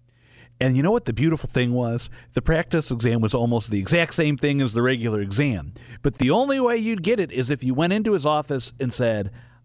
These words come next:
"I'm having a hard time with this." And he'd say, "Well, let me give you something to help you get that mastered before the final exam." How beautiful are the sacraments.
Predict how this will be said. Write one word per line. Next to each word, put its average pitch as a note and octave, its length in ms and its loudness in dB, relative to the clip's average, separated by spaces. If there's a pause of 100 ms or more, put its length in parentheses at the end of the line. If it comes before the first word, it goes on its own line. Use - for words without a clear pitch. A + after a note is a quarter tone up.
(120)
"I'm C#3 300 2
having G#2+ 640 0
a F#2 120 -2
hard F#2 420 -2
time F2+ 260 0
with E2 140 -6
this." - 180 -14
And D#2 80 -8
he'd E2+ 120 -4
say, C#2 80 -8
"Well, F2+ 180 -8
let G#2+ 160 4
me C#3 60 2
give B2 160 0
you A#2 40 2
something F2+ 320 -2
to E2+ 80 -2
help E2 220 -6
you E2+ 100 -2
get - 280 -6
that E2 280 -2
mastered - 600 -2
before F2+ 340 0
the E2+ 60 -4
final E2 340 -2
exam." G#2 480 -2 (1080)
How D3 800 2
beautiful G#2+ 680 0
are G#2+ 140 0
the A#2+ 80 -2
sacraments. - 920 -4